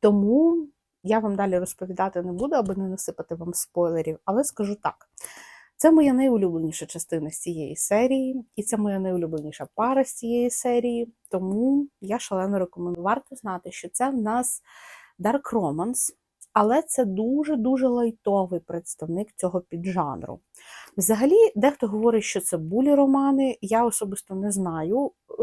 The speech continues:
ну, булінг, булінг як такий, він тут присутній. Але булі-романи все ж таки, це ті романи, е, де булінг займає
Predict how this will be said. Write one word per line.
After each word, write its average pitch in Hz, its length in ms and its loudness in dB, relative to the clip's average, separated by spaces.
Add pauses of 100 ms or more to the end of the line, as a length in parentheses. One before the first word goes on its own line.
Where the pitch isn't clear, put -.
(260)
ну, 269 180 4
булінг, 220 720 2
булінг 175 500 4
як 180 180 -2
такий, 156 380 -6
він 269 180 0
тут 240 320 -8
присутній. - 720 -4 (500)
Але 240 480 4
булі-романи 208 1000 2
все - 380 -2
ж - 160 -10
таки, - 320 -20
це - 200 0
ті 220 360 -2
романи, 190 680 -2 (500)
е, 190 260 0
де 180 180 2
булінг 202 720 2
займає 180 680 -2